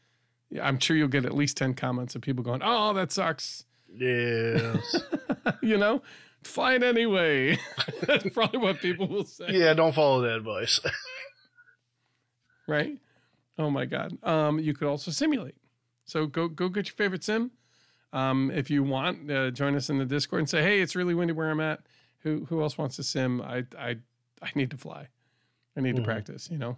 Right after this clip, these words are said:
Speaker 1: and then go do that. And then you can have a good day at the field, yet you won't have to worry about the wind.
Speaker 2: Yeah, we've had some guys do some impromptu sim parties.
Speaker 1: Yeah. Yeah, I've seen that. That's good. I'm really happy to see that. Hope we get to see more of it, too.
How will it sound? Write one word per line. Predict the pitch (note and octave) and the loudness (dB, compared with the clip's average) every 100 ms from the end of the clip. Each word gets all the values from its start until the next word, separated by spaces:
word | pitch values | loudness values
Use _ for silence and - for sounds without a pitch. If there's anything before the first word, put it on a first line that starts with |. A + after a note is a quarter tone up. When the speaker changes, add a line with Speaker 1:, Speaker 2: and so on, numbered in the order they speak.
| - | -8
Speaker 1:
and | C#3+ | -2
then | C#3 C#3+ | 0 0
go | C#3 D#3 | 0 -2
do | F#3 | -2
that. | F#3+ G#3 | -2 -4
And | - | -2
then | C#3 | 0
you | D#3+ | 0
can | D3 D#3+ D3 - _ _ _ | 0 -2 -2 -8 _ _ _
have | C#3 D3+ | -2 0
a | |
good | C#3+ D#3+ | 0 0
day | D#3+ E3 | 2 0
at | D3+ | -2
the | |
field, | D#3 D#3+ D#3+ E3+ D#3+ D#3+ | -4 0 0 0 -2 -2
yet | D3+ D3+ - _ | 0 0 -2 _
you | C#3+ C3+ | -2 2
won't | D3+ | 2
have | D3+ | 2
to | - | 0
worry | D3+ D#3+ | 0 2
about | D#3+ D#3+ | 0 0
the | |
wind. | F3 G3 - _ _ _ _ _ _ _ _ _ _ _ | 0 0 -4 _ _ _ _ _ _ _ _ _ _ _
Speaker 2:
Yeah, | - | -6
we've | G#3 | -4
had | G#3+ B3+ | -2 -2
some | G#3+ | 0
guys | F3+ D3 B2 | 2 2 2
do | B2 | 0
some | G#2+ A#2+ | -2 -6
impromptu | - A2 - A2 G#2 - G#2 G2 F#2 | -6 -8 -4 -4 -4 -8 -8 -8 -4
sim | - G#2+ F#2+ | -2 -2 -6
parties. | G2 D2+ D2 - - _ _ | -8 -10 -10 -6 -8 _ _
Speaker 1:
Yeah. | - E3 A#2 G#2 - _ _ - | -2 0 -2 -8 -20 _ _ 0
Yeah, | D#3+ | 2
I've | C#3 | 2
seen | - D#3+ | 2 2
that. | C#3 A2 | 2 0
That's | A#2+ A#2+ | -6 -8
good. | - A#2+ A2+ | -6 -4 -4
I'm | A#2 A#2 | -6 -8
really | A#2 A#2 | -8 -8
happy | A#2+ A#2 | -8 -10
to | A2+ | -12
see | - A#2 | -12 -12
that. | A2 A2+ _ _ _ | -12 -18 _ _ _
Hope | C#3 | -6
we | C3 | -4
get | B2+ B2+ | -4 -6
to | |
see | C3 - | -8 -8
more | A#2+ A#2+ | -8 -8
of | A2+ | -10
it, | G#2 | -12
too. | - A#2 | -10 -10